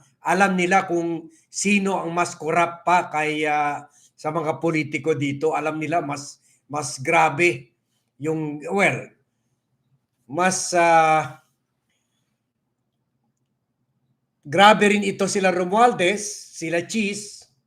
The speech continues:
na nagnakaw sila two billion, two trillion in, in three years. Pero grabe rin naman yung mga Duterte,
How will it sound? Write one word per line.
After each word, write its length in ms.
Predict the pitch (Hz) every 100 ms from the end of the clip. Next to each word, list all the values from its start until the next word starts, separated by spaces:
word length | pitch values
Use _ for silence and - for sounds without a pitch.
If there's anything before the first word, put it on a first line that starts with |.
| _ _ _ _ _ _ _ _ _ _
na 800 | 143 165 165 165 160 156 151 151 -
nagnakaw 560 | 156 170 175 175 175 175
sila 320 | 175 170 170
two 240 | 180 175
billion, 640 | 151 175 165 175 170 165 -
two 240 | 185 190
trillion 640 | 185 175 175 175 170 165 139 _ _ _ _ _ _
in, 320 | 170 170 - - _ _
in 160 | 190 151
three 240 | 202 240
years. 640 | 190 156 156 156 - - _ _ _
Pero 240 | - 240 240
grabe 480 | 226 247 233 220
rin 160 | 214 196
naman 240 | 185 180
yung 160 | 175 170
mga 160 | 165 156
Duterte, 800 | 160 170 147 135 185 175 -